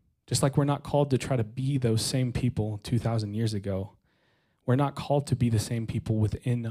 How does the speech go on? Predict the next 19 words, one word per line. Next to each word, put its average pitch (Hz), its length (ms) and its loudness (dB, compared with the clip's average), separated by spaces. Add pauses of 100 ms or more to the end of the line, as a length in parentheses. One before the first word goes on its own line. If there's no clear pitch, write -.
(140)
our 101 140 -4
church. - 540 -14 (560)
The 135 60 2
New 147 120 4
Testament 147 380 0
makes 131 160 2
it 131 80 0
pretty 135 160 0
clear 131 200 4
that 123 120 -2
we're 143 160 -8
each 165 260 0
given 143 220 0
unique 127 320 0
gifts - 480 0
and 120 160 -6
talents 131 440 0
and 113 120 -4
insights, 131 640 0